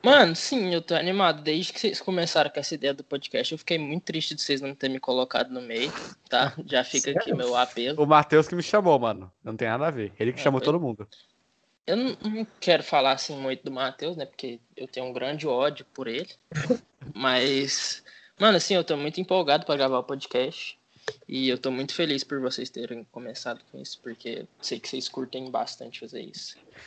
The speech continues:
Speaker 1: E tô dando todo o meu apoio a vocês.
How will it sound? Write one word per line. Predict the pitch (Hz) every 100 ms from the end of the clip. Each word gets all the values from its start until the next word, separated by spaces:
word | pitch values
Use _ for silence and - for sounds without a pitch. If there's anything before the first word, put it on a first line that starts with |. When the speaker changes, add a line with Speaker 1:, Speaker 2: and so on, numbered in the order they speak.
| - -
Speaker 1:
E | 120 117 110 - _ - - _ _ _
tô | 143
dando | 131 127
todo | 127
o | 127
meu | 131
apoio | 147 131 127
a |
vocês. | 131 - - - -